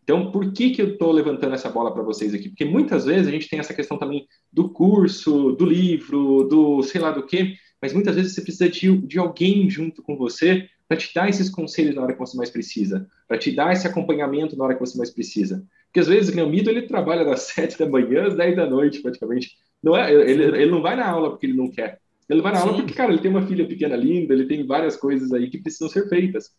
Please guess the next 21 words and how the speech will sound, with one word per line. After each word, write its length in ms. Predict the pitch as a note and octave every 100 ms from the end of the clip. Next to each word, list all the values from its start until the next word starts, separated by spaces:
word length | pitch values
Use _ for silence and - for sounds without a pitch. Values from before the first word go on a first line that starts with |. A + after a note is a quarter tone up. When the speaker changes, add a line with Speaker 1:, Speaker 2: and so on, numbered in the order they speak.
| _ _
Speaker 1:
Só 160 | - B2+
que 120 | D#3
ele 220 | D#3 D#3+
sabe 440 | - F#3 G3 G#3 F#3
da 100 | F3
necessidade 680 | F3+ F3 D#3 C3+ C#3+ C3+ C3
disso 260 | D#3+ -
e 80 | F#3+
por 140 | D#3
isso 200 | E3+ G3+
até 160 | F3 D3+
que 100 | D3+
ele 100 | D#3+
tá 100 | D#3
até 160 | D3+ E3
hoje 220 | C3+ C3+
dentro 280 | C3 C3 C3+
do 80 | B2+
grupo 180 | B2+ C3
da 80 |
mentoria 460 | C3 C3 D#3 C3+